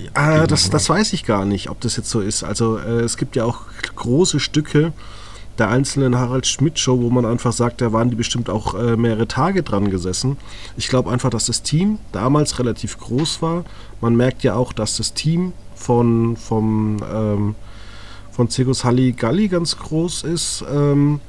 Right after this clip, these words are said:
Speaker 1: und vor allem, und das, glaub ich, äh, verbindet beide Formate, ähm,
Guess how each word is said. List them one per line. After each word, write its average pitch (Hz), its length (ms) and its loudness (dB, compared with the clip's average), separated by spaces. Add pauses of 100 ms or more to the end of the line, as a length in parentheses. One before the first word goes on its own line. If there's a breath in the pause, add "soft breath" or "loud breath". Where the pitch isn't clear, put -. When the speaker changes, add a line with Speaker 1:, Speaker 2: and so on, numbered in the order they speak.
(120)
Speaker 1:
und 131 140 6
vor 113 200 4
allem, 160 260 4 (120)
und 135 140 0
das, 151 180 2
glaub 139 180 2
ich, - 220 -6
äh, 123 140 -4
verbindet 139 480 2
beide 110 260 4
Formate, 104 640 0 (760 loud breath)
ähm, 120 560 6